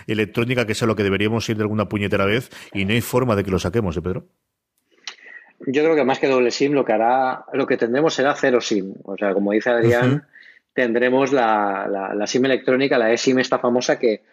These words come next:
Speaker 2: que ya es algo que también está en otros países y se empieza a trabajar y se empieza a utilizar bien.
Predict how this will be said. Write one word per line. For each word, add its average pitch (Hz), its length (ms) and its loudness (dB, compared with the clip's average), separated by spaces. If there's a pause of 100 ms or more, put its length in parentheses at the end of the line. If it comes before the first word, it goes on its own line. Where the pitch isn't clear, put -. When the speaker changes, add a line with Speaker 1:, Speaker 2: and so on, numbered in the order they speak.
(560)
Speaker 2:
que 123 340 2
ya 147 200 2
es 180 160 0
algo 131 240 2
que 110 80 -2
también 113 220 0
está 131 180 -2
en 123 60 -2
otros 120 200 -2
países 120 340 0
y - 40 -10
se - 120 -4
empieza 117 200 0
a 127 120 2
trabajar 113 300 2
y 104 40 -4
se - 100 -6
empieza 104 240 -2
a 123 120 2
utilizar 113 440 0
bien. 131 320 0